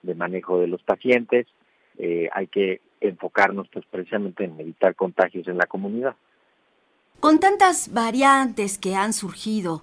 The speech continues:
Speaker 2: alrededor de,
Speaker 1: Ujú.
Speaker 2: eh, covid diecinueve en el mundo y aquí en México, las que ya están, ¿cuál sigue siendo el beneficio de las vacunas que se crearon al principio de la pandemia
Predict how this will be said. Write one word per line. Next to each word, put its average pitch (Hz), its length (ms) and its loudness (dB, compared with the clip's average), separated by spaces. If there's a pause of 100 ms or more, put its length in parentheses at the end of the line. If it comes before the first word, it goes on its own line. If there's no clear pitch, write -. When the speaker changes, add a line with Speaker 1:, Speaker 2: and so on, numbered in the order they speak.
(200)
Speaker 2:
alrededor 165 640 -4
de, 156 420 -4
Speaker 1:
Ujú. 127 80 -4
Speaker 2:
eh, 101 380 -4 (160)
covid 175 240 -4
diecinueve 185 640 -2 (480)
en 160 160 2
el 156 100 2
mundo 202 380 6
y 135 180 -2
aquí 147 280 -4
en 185 120 2
México, 220 480 -4
las 170 220 -4
que 147 100 -8
ya 151 140 -6
están, 254 400 0 (380)
¿cuál 415 180 6
sigue 381 300 2
siendo 302 360 4
el 277 60 2
beneficio 226 600 0
de 208 120 2
las 175 200 0
vacunas 226 640 0
que 190 140 -6
se 185 160 -6
crearon 208 480 0
al 180 140 -2
principio 190 500 -2
de 202 80 0
la 196 160 -2
pandemia 208 600 0